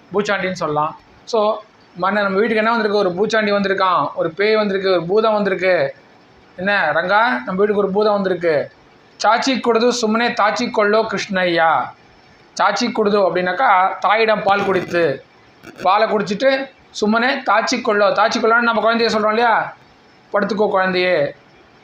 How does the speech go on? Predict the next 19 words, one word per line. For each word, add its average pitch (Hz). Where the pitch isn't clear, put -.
குழந்தை 185
படுத்துக்கோ" 175
அப்படின்னு 180
சொல்றோம் 170
இல்லையா? 175
அதுதான். 165
So, 247
இதுதான் 214
இந்த 185
பாடல், 170
இந்த 165
இதோட 151
அர்த்தம். 139
இப்போ 185
பாலை 208
கொடுத்து 196
விட்டு 208
"சும்மா 202
படுத்துக்கோ, 175